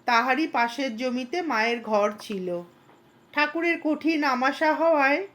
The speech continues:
তাহার সেবার জন্য মাকে পুনরায় নহবতে আসিয়া থাকিতে হয় এবং কিছুদিন পরে তাহার নিজেরও ওই অসুখ হয়। রোগ কিছুতেই না সারায় মা পিত্তালয়ে যান।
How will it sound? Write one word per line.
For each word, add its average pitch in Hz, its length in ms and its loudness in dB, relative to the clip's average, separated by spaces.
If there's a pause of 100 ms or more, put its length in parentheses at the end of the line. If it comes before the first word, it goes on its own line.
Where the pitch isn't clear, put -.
(380)
তাহার 277 240 4
সেবার 254 480 0
জন্য 269 280 -2
মাকে 285 400 -2
পুনরায় 269 600 0
নহবতে 254 600 -2
আসিয়া 262 500 -2
থাকিতে 220 520 -4
হয় 180 320 -4 (460)
এবং 247 400 0
কিছুদিন 254 520 -4
পরে 262 420 -2 (580)
তাহার 269 280 4
নিজেরও 277 640 0
ওই 277 200 0
অসুখ 247 520 0
হয়। 208 320 2 (460)
রোগ 285 320 4 (100)
কিছুতেই 294 540 0
না 262 300 0
সারায় 294 580 0 (400)
মা 247 320 4
পিত্তালয়ে 247 680 2
যান। 180 480 -4